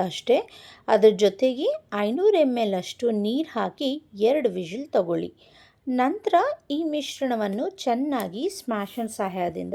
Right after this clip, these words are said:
ಸ್ಮ್ಯಾಶ್ ಮಾಡಿ. ನಂತರ ಇದಕ್ಕೆ ಅರ್ಧ ಸ್ಪೂನಷ್ಟು ಚಿಲ್ಲಿ ಪೌಡರ್, ರುಚಿಗೆ ತಕ್ಕಷ್ಟು ಉಪ್ಪು, ಸ್ವಲ್ಪ ಹುಣಸೆ ಹಣ್ಣಿನ ರಸ ಹಾಕಿ ಇನ್ನೊಮ್ಮೆ ಚೆನ್ನಾಗಿ ಕದಡಿ.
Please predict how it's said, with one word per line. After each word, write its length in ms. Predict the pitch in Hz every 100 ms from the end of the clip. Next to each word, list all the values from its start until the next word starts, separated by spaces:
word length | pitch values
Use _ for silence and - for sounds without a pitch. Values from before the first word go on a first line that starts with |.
| 294
ಸ್ಮ್ಯಾಶ್ 580 | 330 254 202 175 - -
ಮಾಡಿ. 320 | 170 165 170 _ _ _ _ _ _
ನಂತರ 400 | 196 180 170 180 196 339 - _ 226
ಇದಕ್ಕೆ 440 | 202 175 - 269
ಅರ್ಧ 500 | 466 - 190 175 190 240
ಸ್ಪೂನಷ್ಟು 800 | 269 - 220 190 180 - - 262
ಚಿಲ್ಲಿ 400 | 277 - 190 180
ಪೌಡರ್, 540 | - 180 180 220 403 - _ _ _ -
ರುಚಿಗೆ 400 | 415 - 359 285
ತಕ್ಕಷ್ಟು 720 | - 214 196 185 - - 202
ಉಪ್ಪು, 580 | - 185 - - 294 - _ -
ಸ್ವಲ್ಪ 400 | 370 440 466 - 294 294 -
ಹುಣಸೆ 400 | 247 262 269 381
ಹಣ್ಣಿನ 460 | 392 294 226 202 190
ರಸ 300 | 170 175 - 254
ಹಾಕಿ 840 | 220 185 180 339 320 339 - - _ -
ಇನ್ನೊಮ್ಮೆ 540 | 370 466 339 233 208
ಚೆನ್ನಾಗಿ 760 | 214 - 233 277 339 220 180 277
ಕದಡಿ. 320 | - 180